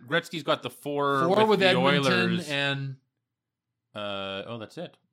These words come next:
Speaker 1: <laughs>
Speaker 2: he never won again. He won the
Speaker 1: No,
Speaker 2: four in
Speaker 1: no, he
Speaker 2: Edmonton.
Speaker 1: went to the finals, uh,
Speaker 2: Right, he went
Speaker 1: with
Speaker 2: to the
Speaker 1: L A.
Speaker 2: finals with L A, but they
Speaker 1: No,
Speaker 2: didn't win.
Speaker 1: that's right,
Speaker 2: He
Speaker 1: yeah.
Speaker 2: never did anything in
Speaker 1: Just
Speaker 2: New
Speaker 1: the
Speaker 2: York.
Speaker 1: four, the four
Speaker 2: Yeah.
Speaker 1: with the Oilers, yeah.
Speaker 2: He's got four. Jordan's got six.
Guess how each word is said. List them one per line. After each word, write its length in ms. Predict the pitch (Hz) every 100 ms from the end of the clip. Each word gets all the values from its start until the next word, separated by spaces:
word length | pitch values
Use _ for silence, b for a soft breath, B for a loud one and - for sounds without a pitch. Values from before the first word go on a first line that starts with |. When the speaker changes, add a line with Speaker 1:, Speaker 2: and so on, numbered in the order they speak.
| -
Speaker 1:
<laughs> 280 | 202 - 190
Speaker 2:
he 100 | 160
never 220 | 165 165
won 180 | 160 160
again. 340 | 156 160 143 - _ _
He 120 | 139
won 180 | 147 143
the 60 |
Speaker 1:
No, 220 | 131 139 147
Speaker 2:
four 100 | 185
in 60 |
Speaker 1:
no, 60 | 170
he 80 | 156
Speaker 2:
Edmonton. 220 | 165 156
Speaker 1:
went 140 | 156 147
to 60 |
the 60 | 143
finals, 640 | - 135 143 143 127 107
uh, 120 | 120 113
Speaker 2:
Right, 200 | 156 107
he 60 |
went 200 | 143 202
Speaker 1:
with 0 |
Speaker 2:
to 60 | 220
the 80 | 190
Speaker 1:
L 40 |
A. 40 | 202
Speaker 2:
finals 320 | 190 190 160
with 140 | 170
L 180 | 165 156
A, 80 | 156
but 100 | 143 147
they 60 |
Speaker 1:
No, 60 | 139
Speaker 2:
didn't 220 | 143 147
win. 240 | 127 113 113
Speaker 1:
that's 240 | 107 -
right, 120 | 92
Speaker 2:
He 60 | 143
Speaker 1:
yeah. 60 |
Speaker 2:
never 180 | 156 175
did 200 | 165 165
anything 420 | 156 170 165 160
in 60 | 151
Speaker 1:
Just 100 | 131
Speaker 2:
New 40 | 143
Speaker 1:
the 60 |
Speaker 2:
York. 180 | 131 131
Speaker 1:
four, 80 | 127
the 120 | 110
four 240 | - 139
Speaker 2:
Yeah. 60 | 131
Speaker 1:
with 100 | 123
the 100 | 120
Oilers, 260 | 104 92 87
yeah. 120 | 87
Speaker 2:
He's 200 | 185 208
got 220 | 185 185
four. 560 | - - 160 156 151 143
Jordan's 420 | 120 165 202 190 160
got 280 | 165 147
six. 560 | - 160 143 139 - -